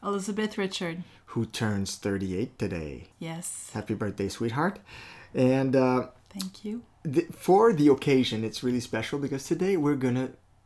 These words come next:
Speaker 2: do an episode that's dedicated to women. It's the first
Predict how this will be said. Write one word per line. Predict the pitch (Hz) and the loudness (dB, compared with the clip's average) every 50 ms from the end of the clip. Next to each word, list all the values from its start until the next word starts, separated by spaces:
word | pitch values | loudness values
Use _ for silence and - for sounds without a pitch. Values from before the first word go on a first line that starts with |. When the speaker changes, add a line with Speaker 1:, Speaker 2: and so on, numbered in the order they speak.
| _ - | _ -10
Speaker 2:
do | - 110 127 139 | -4 0 0 2
an | 143 139 | 2 2
episode | 127 - 123 - - 117 120 127 | 0 -2 -2 -2 0 0 0 2
that's | 120 120 117 - - | 0 -2 -2 -4 -4
dedicated | - 123 131 151 143 - - 110 104 104 110 117 123 - | -2 0 0 0 0 -2 -2 -4 -2 -2 -2 -4 -6 -4
to | - - 147 143 135 - - | -2 0 0 0 0 -4 -2
women. | 131 156 196 214 156 110 92 87 - - - - - - _ - | 0 0 0 0 0 -4 -6 -8 -12 -16 -20 -20 -20 -8 _ -2
It's | 131 131 - - | -2 -2 -2 -4
the | - 139 135 | -4 -2 -2
first | - - - - - - 320 320 254 113 120 135 - - - - | -4 -6 -10 -8 -4 -2 0 2 2 2 0 -2 -4 -8 -12 -18